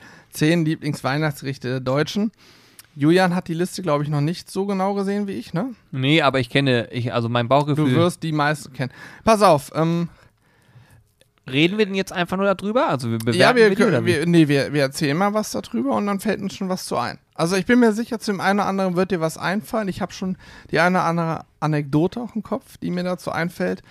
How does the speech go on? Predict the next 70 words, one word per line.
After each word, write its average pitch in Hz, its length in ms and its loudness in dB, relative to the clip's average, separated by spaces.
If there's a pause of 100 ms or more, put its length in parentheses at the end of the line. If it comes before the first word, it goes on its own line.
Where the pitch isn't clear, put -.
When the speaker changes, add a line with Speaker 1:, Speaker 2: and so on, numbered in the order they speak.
(200)
Speaker 1:
Und 180 160 2
es 170 140 0
gibt 185 160 -4
bestimmt 165 260 -4
auch 156 80 0
Sachen, 147 240 0
die 143 60 2
man 135 160 0
kurz 139 260 -4
abhaken 123 460 -6
kann. 113 240 -6 (220)
Speaker 2:
Wobei 147 280 6
ich 170 140 -2
auch 160 100 -4
sagen 151 240 2
muss, 131 160 -2
wenn 127 120 -2
das 143 260 -6
richtig 151 260 -6
gut 180 160 0
ist, 190 140 0
will 160 100 0
ich 147 80 -2
darüber 139 320 -2
noch 131 120 0
ein 127 100 -2
Video 131 200 0
machen. 113 280 -6
Ich - 80 -8
hab 120 80 -4
mich, 120 140 -6 (180)
hab 123 160 -4
ich 131 100 -2 (140)
schon 131 120 -6
was 123 140 -4
im, 120 120 -10 (100)
im, 117 300 -10
im 127 100 -8
Kopf. - 300 0 (100)
Speaker 1:
Das 196 240 4
können 214 160 6
wir 214 80 2
auch 131 140 -2
machen, 131 260 0
ja. 160 80 -4
Speaker 2:
Könnte 180 360 -10
Speaker 1:
Ja, 143 60 0
Speaker 2:
ich, 139 120 -4
Speaker 1:
auf - 100 -18
jeden 151 40 2
Speaker 2:
äh, - 100 4
könnte 139 100 -4
Speaker 1:
Fall. 156 80 2
Speaker 2:
ich 156 80 -2
mir 151 120 -4
vorstellen. - 440 -6 (240)
Speaker 1:
Ja. 143 140 4
Speaker 2:
Dann 127 100 4
müsst 147 220 4
ihr - 20 4
euch 151 80 4
das 139 220 0
Video 147 120 4
nochmal 147 300 2
geben 143 220 2
und 135 60 6
habt 131 100 2
den 131 140 -2
gleichen 127 260 4
Inhalt. 117 280 2